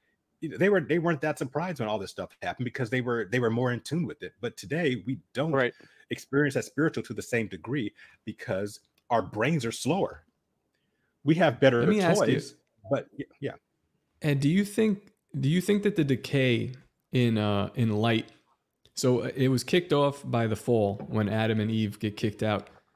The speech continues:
Speaker 3: And then
Speaker 1: Mm-hmm.
Speaker 3: there's periods, which I agree, like, maybe even nine eleven and covid was one of these periods where you have, like, this profound human sadness or trauma that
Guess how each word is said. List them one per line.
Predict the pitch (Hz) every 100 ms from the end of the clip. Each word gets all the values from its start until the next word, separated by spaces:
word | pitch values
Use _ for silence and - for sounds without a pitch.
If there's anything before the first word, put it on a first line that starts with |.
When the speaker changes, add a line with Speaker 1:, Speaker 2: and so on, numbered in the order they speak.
| _ _ -
Speaker 3:
And | 117 117
then | 117 131 139 127 107
Speaker 1:
Mm-hmm. | 107
Speaker 3:
there's | 123 117 -
periods, | - 156 147 104 98 104
which | 117 127
I | 123
agree, | 113 139 151
like, | 110 117
maybe | 131 139 156
even | 147 120
nine | 117 123
eleven | 117 120 127
and | 110 101
covid | - 135 135 117
was | 110 101
one | - 113 113
of | 107
these | 98
periods | - 110 104
where | 104 104
you | 110
have, | 110
like, | 101 98
this | 104
profound | - 113 - 117 117 110
human | - - 120 110 101
sadness | - 113 107 107 104
or | 95
trauma | 92 113 120 104
that | 95